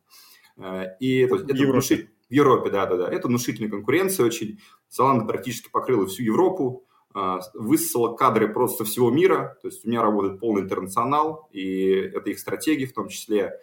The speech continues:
Speaker 1: Ну, это открытая информация, поэтому я не боюсь делиться. Э, хотя изначально немецкая компания.
Speaker 2: Ты работал в Москве,
Speaker 1: Хорошо.
Speaker 2: в Ламоде, на руководящей должности. Всё хорошо. Что тебя сподвигло, какая у тебя была мотивация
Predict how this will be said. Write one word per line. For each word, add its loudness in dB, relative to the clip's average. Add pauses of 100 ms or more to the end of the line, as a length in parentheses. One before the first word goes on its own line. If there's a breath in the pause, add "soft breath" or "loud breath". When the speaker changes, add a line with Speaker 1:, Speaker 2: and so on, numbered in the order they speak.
(140 loud breath)
Speaker 1:
Ну, -6
это 4
открытая 0
информация, -2
поэтому -2
я 0
не -2
боюсь 2
делиться. -2 (680 soft breath)
Э, -6
хотя 0
изначально 2
немецкая 2
компания. -2
Speaker 2:
Ты 8
работал 6
в 0
Москве, 0
Speaker 1:
Хорошо. 2 (160)
Speaker 2:
в -6
Ламоде, 4
на -4
руководящей 2
должности. -2
Всё 0
хорошо. 0
Что 2
тебя 0
сподвигло, 0
какая 0
у 2
тебя -2
была 0
мотивация 0